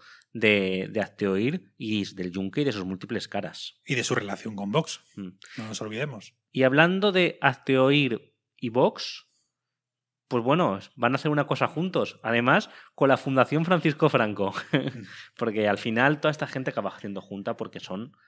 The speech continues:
Speaker 1: bueno, porque vienen de las, unas corrientes ideológicas muy similares y comparten ideas. Y además muchas veces son los mismos. Entonces, hablemos de siete N N. Vox,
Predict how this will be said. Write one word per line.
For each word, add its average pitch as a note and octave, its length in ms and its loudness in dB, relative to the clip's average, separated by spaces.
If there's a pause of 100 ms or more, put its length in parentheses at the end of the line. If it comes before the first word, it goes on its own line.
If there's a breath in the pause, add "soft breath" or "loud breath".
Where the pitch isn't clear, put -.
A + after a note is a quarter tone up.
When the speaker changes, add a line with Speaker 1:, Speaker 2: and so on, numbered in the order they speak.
(360 soft breath)
Speaker 1:
bueno, - 300 -12
porque F#2 200 -16
vienen G2 260 -8
de G2 200 -4
las, F#2+ 220 -4
unas G#2 540 -8
corrientes G2+ 320 -10
ideológicas G2+ 360 -6
muy G#2 120 -12
similares A2 540 -4 (280 loud breath)
y - 120 -10
comparten A2 440 -8
ideas. G#2 460 -6
Y - 80 -8
además G#2 320 0
muchas D3 160 4
veces D3+ 100 2
son D3+ 80 0
los A#2 80 -2
mismos. A#2 520 -8 (460 loud breath)
Entonces, A2+ 720 -2 (240 soft breath)
hablemos A2+ 560 0
de G#2+ 140 -2
siete A2+ 420 -6
N G2 280 -8
N. C3+ 300 -12 (360)
Vox, D3 720 0